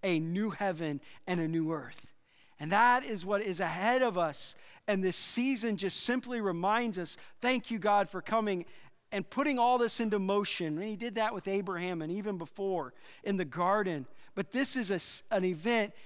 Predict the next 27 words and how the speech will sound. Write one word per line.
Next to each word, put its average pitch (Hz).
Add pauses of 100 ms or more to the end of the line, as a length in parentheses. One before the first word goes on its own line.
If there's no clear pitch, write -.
(140)
in 196
a 170
series 196
of 147
events. 139 (640)
And 143
so 175
every 190
time 202
we 185
hear 180
a 170
Christmas 190
carol, 160
and 131 (300)
every 202
time 196
we 175
think 202
of 175 (240)
the, 185
the 185
nativity 180
scene, 175
and 147
every 202
time 214